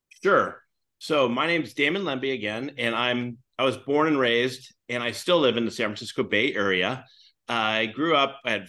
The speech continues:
four, I'm the oldest of four siblings. And in high school, you know, everything was really about sports in my family. And I was lucky enough to have a great group of friends. By my sophomore year in high school, I realized that if I had a chance to play sports in college,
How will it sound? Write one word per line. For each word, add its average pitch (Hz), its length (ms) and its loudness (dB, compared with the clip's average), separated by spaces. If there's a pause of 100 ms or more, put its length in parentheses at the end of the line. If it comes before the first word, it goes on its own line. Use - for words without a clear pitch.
(140)
four, 143 500 -2
I'm 120 140 -2
the 123 80 -2
oldest 131 180 -2
of 135 120 -12
four 151 180 2
siblings. 135 720 -2 (360)
And 123 520 -2
in 131 240 -4
high 160 220 2
school, 160 500 0
you 156 80 -4
know, 147 80 0
everything 185 360 0
was 151 160 -6
really 147 260 -2
about 123 260 -2
sports - 520 -4
in 107 80 -6
my 104 180 -2
family. 104 440 -2
And 101 80 -2
I 101 80 -2
was 92 140 -8
lucky 117 240 -4
enough 113 160 -4
to - 80 -14
have 104 140 -4
a 95 40 -8
great 107 280 0
group 117 120 -6
of 127 100 -6
friends. 95 460 -2 (460)
By 127 140 2
my 139 220 2
sophomore 160 640 -2
year 143 540 0
in 127 100 -6
high 147 220 0
school, 127 360 -4
I 120 120 -4
realized 127 500 0
that 117 100 -10
if 107 120 -8
I 139 160 0
had 143 140 -2
a 131 40 -4
chance 131 400 -6
to 120 80 -12
play 127 180 -2
sports 131 340 -2
in 110 60 -6
college, 160 520 0